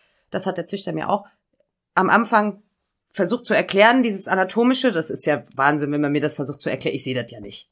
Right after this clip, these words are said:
Ich sehe das ja. Ich sehe ja nicht wieder einen Widerriss, wo irgendwie ein Schulteransatz und keine Ahnung. Was ich gesehen hab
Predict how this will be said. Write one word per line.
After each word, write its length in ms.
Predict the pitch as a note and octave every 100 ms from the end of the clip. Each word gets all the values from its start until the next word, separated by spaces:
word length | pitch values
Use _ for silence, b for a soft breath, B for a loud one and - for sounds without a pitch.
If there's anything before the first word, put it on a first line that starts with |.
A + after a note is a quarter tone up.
| -
Ich 140 | B2
sehe 160 | - A2+
das 220 | - -
ja. 40 | -
Ich 100 | -
sehe 180 | D3+ D#3
ja 120 | C#3
nicht 220 | C#3 -
wieder 160 | D3 C#3
einen 120 | C#3+
Widerriss, 460 | D#3 E3+ D3+ - D3
wo 180 | E3+
irgendwie 380 | D#3 D#3 D3 D#3
ein 80 | D3
Schulteransatz 720 | - D#3+ D#3 C3 D#3 D3+ D3
und 100 | C3
keine 220 | C3+ C#3
Ahnung. 180 | E3 F#3 B B B B B
Was 160 | G#3
ich 140 | A3+ -
gesehen 360 | F#3 G3+ A3
hab 160 | A3+